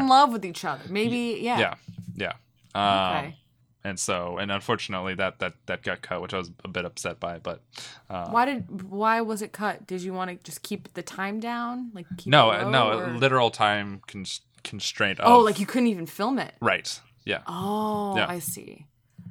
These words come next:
Speaker 2: Gotcha.
Speaker 1: So.
Speaker 2: Okay.
Speaker 1: Um,
Speaker 2: All right.
Speaker 1: but, you know, shit happens. Um, so then, yes. So after, after doing that, they, they run off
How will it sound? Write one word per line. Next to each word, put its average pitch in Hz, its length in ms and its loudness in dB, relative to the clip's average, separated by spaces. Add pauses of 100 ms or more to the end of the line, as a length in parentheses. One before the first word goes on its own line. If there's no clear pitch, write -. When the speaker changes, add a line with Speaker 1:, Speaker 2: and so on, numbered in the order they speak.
(240)
Speaker 2:
Gotcha. - 480 -8
Speaker 1:
So. 87 240 -4 (140)
Speaker 2:
Okay. 196 260 -8 (720)
Speaker 1:
Um, 107 100 0
Speaker 2:
All 95 300 2
right. 247 240 -12 (340)
Speaker 1:
but, - 220 -2
you 175 120 2
know, 127 180 -2
shit 143 200 -4
happens. 101 360 -2 (760)
Um, 104 580 4 (260)
so - 160 2
then, 123 180 4
yes. - 420 0
So 107 600 4
after, 110 500 6
after 107 340 0
doing 104 200 2
that, 101 260 2
they, 101 260 2
they 101 220 2
run 95 240 2
off 92 480 -4